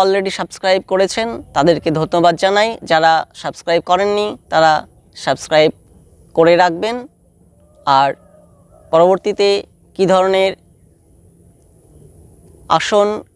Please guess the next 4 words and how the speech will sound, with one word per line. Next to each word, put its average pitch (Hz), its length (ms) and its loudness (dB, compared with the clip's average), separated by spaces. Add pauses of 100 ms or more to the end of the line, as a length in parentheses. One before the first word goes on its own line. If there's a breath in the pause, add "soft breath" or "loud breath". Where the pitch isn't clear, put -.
(300)
যোগব্যায়াম, 190 560 2 (200)
কী 190 100 -2
ধরনের 180 440 2 (1080)
প্রাণায়াম 180 440 2